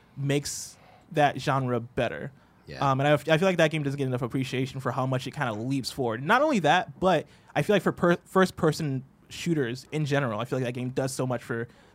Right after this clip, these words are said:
Speaker 1: just that, right? Playing Borderlands, I was like, "Man, I wish there was a ping system in this game."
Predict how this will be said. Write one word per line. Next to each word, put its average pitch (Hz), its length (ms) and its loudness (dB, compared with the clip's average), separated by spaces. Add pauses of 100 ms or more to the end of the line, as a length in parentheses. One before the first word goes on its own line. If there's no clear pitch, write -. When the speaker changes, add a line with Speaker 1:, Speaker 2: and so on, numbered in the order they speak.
Speaker 1:
just 147 240 -2
that, 113 280 0
right? 127 200 -4
Playing 202 220 2
Borderlands, 139 560 2
I - 100 -2
was 131 120 -4
like, 120 120 -4 (280)
"Man, 180 200 4
I 131 100 4
wish 175 260 2
there 214 80 2
was 175 100 2
a 165 40 0
ping 160 220 -2
system 131 280 -6
in 113 60 -8
this 110 100 -12
game." 101 240 -16